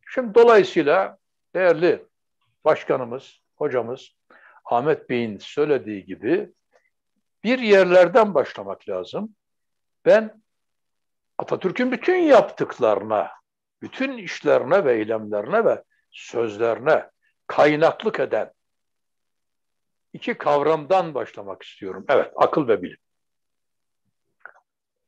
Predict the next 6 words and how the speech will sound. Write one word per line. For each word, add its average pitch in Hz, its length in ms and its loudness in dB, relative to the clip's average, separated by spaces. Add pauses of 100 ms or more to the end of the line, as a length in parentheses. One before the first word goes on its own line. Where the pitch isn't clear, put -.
(120)
Vaktiyle 233 380 4
ona 208 480 6 (420)
şöyle 190 380 0
bir 151 260 0 (580)
sunuşla 175 640 0
gidiyorlar. 95 640 -6